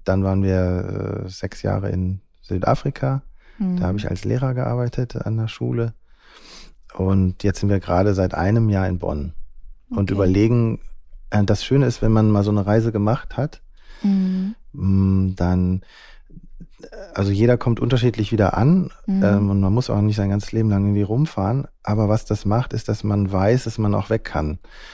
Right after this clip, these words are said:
Speaker 1: Also sozusagen, dass man immer eine Alternative hat. Die ist, die hat ihren Preis.
Speaker 2: Mhm.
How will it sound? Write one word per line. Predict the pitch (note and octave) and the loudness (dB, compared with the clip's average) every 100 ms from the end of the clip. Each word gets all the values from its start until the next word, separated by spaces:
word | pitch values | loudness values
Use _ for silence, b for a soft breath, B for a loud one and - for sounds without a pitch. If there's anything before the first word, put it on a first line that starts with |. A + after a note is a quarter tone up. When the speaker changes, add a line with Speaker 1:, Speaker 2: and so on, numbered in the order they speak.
| B | B
Speaker 1:
Also | F#2 F#2+ | -4 0
sozusagen, | F#2+ G#2 - G#2+ G#2+ | 2 0 2 2 4
dass | G2+ - | 2 0
man | G#2 | 2
immer | B2+ B2+ | 4 4
eine | A#2 | 4
Alternative | A2+ G#2+ G2+ - A2 G2+ F#2+ | 2 0 -2 -2 -4 -2 0
hat. | G2 E2+ - - | -2 -2 -10 -8
Die | G#2+ | -6
ist, | G#2 - - - - - | -6 -10 -20 -20 -20 -10
die | - G#2 G2+ | -2 0 2
hat | G#2+ - | 2 2
ihren | F#2+ | 0
Preis. | F#2 - F#2+ D3+ - - | 0 0 2 2 0 -4
Speaker 2:
Mhm. | G#3+ G3 F#3+ G#3 | 0 2 0 -4